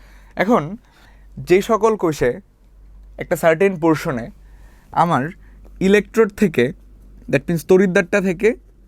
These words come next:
সলিউশনে আসার টেন্ডেন্সি ক্রিয়েট হয়, সেই টেন-, টেন্ডেন্সিটাকে আমরা বলি হচ্ছে দ্রবণ চাপ। তো জিনিসটা কীভাবে কাজ করে দেখেন, মনে করেন এখানে যে ইলেকট্রোডটা ইউজ করা হয়েছে, ইলেকট্রোডটার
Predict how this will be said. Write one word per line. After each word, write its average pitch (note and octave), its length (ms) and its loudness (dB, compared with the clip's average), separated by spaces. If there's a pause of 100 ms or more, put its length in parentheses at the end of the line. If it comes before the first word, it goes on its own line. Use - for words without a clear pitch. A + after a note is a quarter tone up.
(720)
সলিউশনে G3 540 0 (100)
আসার D#3+ 240 -4
টেন্ডেন্সি E3 440 0
ক্রিয়েট C3 240 0
হয়, C#3+ 140 -2 (1600)
সেই F3+ 200 4
টেন-, G3 280 2 (100)
টেন্ডেন্সিটাকে G3+ 680 -2
আমরা G3+ 180 -6
বলি F3+ 160 -2
হচ্ছে F3 200 -10
দ্রবণ D3+ 280 -2
চাপ। A2 120 -2 (220)
তো - 120 -6
জিনিসটা F3 320 -4
কীভাবে G3+ 280 4
কাজ F3+ 160 -2
করে F3+ 180 0
দেখেন, D3+ 200 -4 (680)
মনে F#3 160 4
করেন A3+ 220 4
এখানে G#3+ 220 2
যে G#3 100 6
ইলেকট্রোডটা F#3+ 420 2
ইউজ E3+ 200 2
করা F#3 180 4
হয়েছে, F3+ 200 0 (120)
ইলেকট্রোডটার D#3+ 500 2